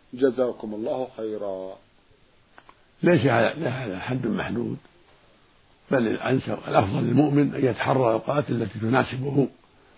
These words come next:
Speaker 2: يكون فيها قلبه حاضرا ويكون فارغا يستطيع التدبر والتعقل، فإذا تيسر له وقت يناسبه في الليل أو النهار فعل ذلك،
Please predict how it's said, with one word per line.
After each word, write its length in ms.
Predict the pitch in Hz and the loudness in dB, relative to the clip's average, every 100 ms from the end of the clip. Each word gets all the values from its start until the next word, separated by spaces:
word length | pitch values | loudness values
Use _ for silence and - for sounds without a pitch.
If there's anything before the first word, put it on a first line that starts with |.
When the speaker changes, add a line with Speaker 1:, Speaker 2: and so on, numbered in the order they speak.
| - _ _ _ _ _ _ - | -20 _ _ _ _ _ _ -8
Speaker 2:
يكون 220 | 110 110 | -4 4
فيها 400 | 117 104 113 - _ - | 6 6 4 -2 _ -2
قلبه 340 | 131 127 107 104 | 4 4 6 4
حاضرا 540 | - 120 120 113 104 - _ _ _ _ _ _ _ | 4 2 2 0 -4 -8 _ _ _ _ _ _ _
ويكون 300 | 117 107 107 | -4 0 0
فارغا 580 | 87 151 139 123 117 113 - _ - _ _ - | 0 2 2 4 0 -2 -10 _ -20 _ _ -10
يستطيع 360 | - 120 123 | -6 -2 0
التدبر 540 | - 98 117 117 110 110 | 0 2 2 2 0 -2
والتعقل، 720 | 110 - - 113 - 123 117 - _ _ _ _ _ _ _ _ - | -2 0 2 2 0 -4 -4 -8 _ _ _ _ _ _ _ _ -2
فإذا 280 | 147 120 110 | 2 2 4
تيسر 340 | 90 127 127 | 2 2 2
له 180 | 123 110 | 2 2
وقت 260 | 117 123 - 107 107 _ _ _ _ _ _ _ - | 2 2 -2 -12 -12 _ _ _ _ _ _ _ 2
يناسبه 560 | 131 131 131 131 127 107 - - | 6 6 4 4 2 0 -8 -2
في 60 | |
الليل 280 | 117 120 120 | 4 4 4
أو 160 | 120 131 | 4 2
النهار 380 | 131 139 202 196 - | 2 2 -2 -4 -4
فعل 220 | 143 80 - | -4 -4 -8
ذلك، 300 | - - | -18 -20